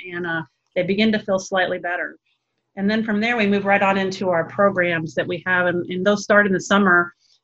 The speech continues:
and they go through the fall of every year. And there's programs for every, every survivor type. We'll do programs for parents, for spouses, for siblings, for adult children, for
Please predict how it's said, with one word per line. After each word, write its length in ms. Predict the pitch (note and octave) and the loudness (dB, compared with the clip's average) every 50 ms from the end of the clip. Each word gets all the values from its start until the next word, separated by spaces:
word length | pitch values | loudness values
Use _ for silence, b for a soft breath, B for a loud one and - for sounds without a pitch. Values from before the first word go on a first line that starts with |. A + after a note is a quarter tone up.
| _ _ - | _ _ -6
and 120 | F#3+ F#3+ | -4 -2
they 120 | F#3 F3+ | 0 2
go 160 | F3 F#3+ F#3+ F#3+ | 4 4 4 4
through 220 | F#3+ - G3+ F#3 | 2 0 0 0
the 100 | F3 - | 0 0
fall 280 | - G#3 G3+ G3+ F#3+ F#3 | 0 2 4 6 6 4
of 120 | F3 F3+ | 4 2
every 200 | F3+ F3 F3 F3 | 2 2 0 0
year. 300 | F3+ F#3+ G3 F#3 E3+ D#3+ | 0 0 2 2 2 2
And 100 | D#3+ D#3+ | 2 0
there's 140 | F3 E3+ - | -2 -4 -4
programs 460 | - - G#3+ G#3 G3+ G3+ G3+ G3 G3 | -2 0 2 2 4 4 2 2 0
for 180 | - - E3 - | -2 -8 -6 -4
every, 460 | - G3 G3 G3 G3 G3+ G3+ - - | -4 -4 -2 0 0 0 0 0 -2
every 260 | - A3 A3+ B3+ C#4+ | -2 -2 -2 -2 -4
survivor 380 | C4 - - F#3 F3 D#3+ D3+ D#3+ | -6 -6 -4 -4 -2 -2 -4 -4
type. 320 | D#3 - - D3+ D#3 D#3+ _ _ | -8 -12 -14 -16 -16 -16 _ _
We'll 160 | - F3 F3+ _ _ _ _ - | -10 -10 -10 _ _ _ _ -4
do 120 | G3+ G3 | -4 -2
programs 440 | G3 - F#3+ F#3 F#3 F3+ F#3 F#3+ F#3+ | -2 -2 -2 0 0 -2 -2 -4 -6
for 160 | - F3 - - | -8 -10 -10 -8
parents, 460 | - A3 G#3+ G3 F3 E3 - - - | -6 -4 -4 -2 -4 -4 -6 -10 -14
for 140 | - - - | -14 -14 -14
spouses, 880 | - - - G3+ G3+ G3+ G3 G3 - F3+ E3 D#3+ D#3+ D#3+ D#3+ - - _ | -14 -8 -4 0 0 0 0 0 -2 -6 -4 -4 -4 -6 -6 -10 -14 _
for 200 | - E3 E3 E3 b b b b b | -6 -6 -6 -6 b b b b b
siblings, 680 | b - - B3 A#3 G#3+ G#3 G3 F3+ E3+ E3 F3 E3+ - | b -4 0 2 2 4 4 2 2 2 0 -2 -4 -4
for 120 | - F3 | -4 -2
adult 260 | E3+ F#3 F#3+ F#3+ - | 0 0 -2 -2 -4
children, 680 | - - - G3+ G3+ F#3+ F#3 F3+ F3 F3 E3 E3+ E3+ E3+ - | -6 -6 -4 -4 -4 -4 -4 -4 -4 -4 -4 -6 -6 -8 -6
for 160 | - F3 | -8 -8